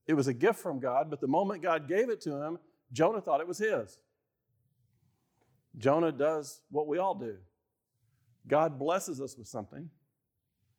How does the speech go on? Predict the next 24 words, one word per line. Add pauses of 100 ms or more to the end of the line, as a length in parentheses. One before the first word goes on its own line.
(360)
our
salvation, (1500)
our
security, (1040)
and
after
a
while,
we
begin
to
think
we
did
it, (1300)
that
we
own
it,
and
somehow
we
deserve
it.